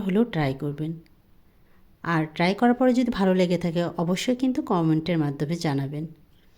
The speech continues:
তো আপনাদের কাছে আবারও আমার একটি রিকোয়েস্ট থাকলো, যদি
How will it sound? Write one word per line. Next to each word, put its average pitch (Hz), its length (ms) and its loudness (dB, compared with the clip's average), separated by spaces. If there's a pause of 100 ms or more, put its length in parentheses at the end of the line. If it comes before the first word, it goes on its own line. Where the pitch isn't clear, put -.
(2000)
তো 220 80 8 (200)
আপনাদের 220 400 6
কাছে 190 280 2 (440)
আবারও 190 340 6
আমার 220 220 6
একটি 233 180 -4 (200)
রিকোয়েস্ট 220 320 2 (100)
থাকলো, 226 280 4 (880)
যদি 214 280 8